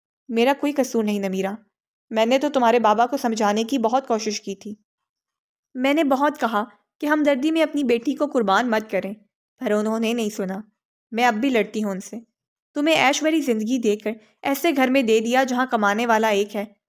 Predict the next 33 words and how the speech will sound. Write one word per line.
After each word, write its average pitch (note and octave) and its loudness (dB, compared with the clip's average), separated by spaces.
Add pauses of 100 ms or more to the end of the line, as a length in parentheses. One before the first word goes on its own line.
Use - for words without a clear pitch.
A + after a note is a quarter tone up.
(120)
और G#3+ -2
वो A3 0
एक A3 0
भी B3+ -2
बहुत A#3 -2
कम A3 -2
कमाता F#3+ -2
है। A3 -8 (520)
मुझे A3 0
यही A#3+ 2
डर A3 0
था G#3+ -4 (340)
कि D4+ -6
तुम D#4 -2
सारी C#4+ 2
ज़िंदगी C4+ 0
का C#4 2
रोग A3+ 0
पाल F#3+ 2
लोगी G3 -2
नमीरा। G3 -4 (480)
तुम B3 -4
बहुत B3+ 0
प्यारा A3+ 4
हंसती A#3+ -4
बोलती G3+ -2
थी। G#3 -14 (400)
यूँ C4+ 0
इस D4+ -2
तरह E4 4
हमें D4 2
संजीदगी A#3 0
मार A#3 0